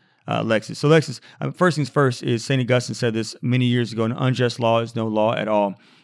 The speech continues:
Uh, so just because something is the law doesn't mean that it's actually good. I think sometimes the laws form our morality, and it really should be our Catholic morality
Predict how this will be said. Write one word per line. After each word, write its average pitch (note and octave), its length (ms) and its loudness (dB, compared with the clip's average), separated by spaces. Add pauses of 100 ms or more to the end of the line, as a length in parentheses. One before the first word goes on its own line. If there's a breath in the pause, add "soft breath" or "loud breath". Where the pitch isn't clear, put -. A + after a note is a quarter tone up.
Uh, A2 100 -2
so A2+ 120 -6
just C3+ 160 -2
because D#3+ 200 2
something C#3+ 240 0
is B2+ 140 0
the A2 100 -4
law A2 440 4 (260 loud breath)
doesn't C3 240 0
mean B2 140 2
that A#2 100 4
it's A2 160 -2
actually A2+ 340 -2
good. A2+ 300 2
I A2+ 60 -4
think B2+ 160 -6
sometimes A#2+ 540 -2
the A2 100 -4
laws A#2 420 4 (180)
form C3 280 4
our B2+ 140 2
morality, C3 640 4 (260 loud breath)
and A#2 380 0
it A#2+ 160 -2
really C#3 200 4
should B2 140 -2
be B2 200 2 (120)
our A2 220 2
Catholic B2 340 0
morality A2 800 2